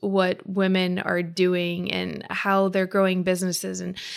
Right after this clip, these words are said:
how they're creating more freedom than ever, more options than ever, more income than ever, more impact than ever. And if this feels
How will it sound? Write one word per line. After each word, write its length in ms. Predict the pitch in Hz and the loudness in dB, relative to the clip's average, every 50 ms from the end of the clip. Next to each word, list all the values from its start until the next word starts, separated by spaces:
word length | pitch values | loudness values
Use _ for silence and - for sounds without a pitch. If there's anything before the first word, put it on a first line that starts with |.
| - - - | -12 -12 -12
how 360 | - - - 208 202 202 202 196 | -8 -2 2 4 6 6 6 6
they're 340 | 190 196 190 185 185 190 | 6 6 6 6 4 2
creating 680 | - - - - 226 208 196 190 190 185 185 185 185 190 - | 0 -4 0 4 6 8 8 8 6 4 2 0 -2 0 2
more 320 | 190 190 196 196 196 190 | 4 4 6 6 6 4
freedom 500 | 185 - - 220 214 196 190 196 190 185 | 2 0 2 4 6 6 6 6 4 4
than 160 | 180 185 180 | 2 2 2
ever, 420 | 180 180 175 185 180 180 180 180 - - | 2 2 2 2 2 2 2 0 0 2
more 340 | 196 196 196 196 190 190 - - | 2 4 4 4 4 4 2 2
options 640 | 185 190 196 - - - 202 185 180 180 180 - | 2 0 0 -2 -2 -2 -2 0 0 -2 -4 -4
than 160 | - 185 185 | -2 -2 0
ever, 500 | 180 180 180 180 180 180 175 175 180 185 - | 0 0 0 0 0 0 0 0 -2 -2 -2
more 460 | 185 185 190 190 185 185 180 185 - - | -2 -2 0 0 -2 -2 -4 -4 -2 2
income 540 | 202 208 208 202 190 - 202 190 185 185 | 2 4 4 2 2 2 2 4 4 4
than 140 | 180 185 180 | 2 0 0
ever, 240 | 180 175 180 185 185 | -2 0 0 0 0
more 240 | 180 185 185 185 - - | 2 2 0 0 0 2
impact 520 | 202 202 202 190 - 190 180 - - - | 2 2 2 2 2 0 0 0 -2 -4
than 140 | - 175 175 | -2 -2 0
ever. 360 | 175 175 170 170 170 170 180 - - - - - - - - - - - - _ _ | 0 0 0 -2 -2 -2 -4 -8 -12 -14 -12 -12 -12 -12 -14 -16 -18 -20 -20 _ _
And 420 | 208 202 196 185 185 180 185 202 - - | 0 2 2 2 0 -2 -4 -4 -2 -2
if 160 | 196 196 - | -2 -2 2
this 280 | 214 208 214 202 - | 0 0 0 0 -4
feels 540 | - - 240 220 214 208 202 202 196 190 - | -4 0 2 4 6 6 4 4 2 -2 -4